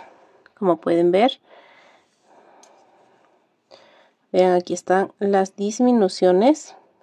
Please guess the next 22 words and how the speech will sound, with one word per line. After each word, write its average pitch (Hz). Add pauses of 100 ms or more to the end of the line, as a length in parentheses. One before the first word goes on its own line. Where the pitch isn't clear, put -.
(160)
correspondientes 233
que -
hemos 185
ido 190
haciendo 202
para 202
que 180
de 170
forma 170 (160)
de 160
esta -
manera. - (580)
Ahora 254
lo 269
que 254
voy 233
a 233
hacer 233
es 226
cambiarle 175
de 220
agujas. 247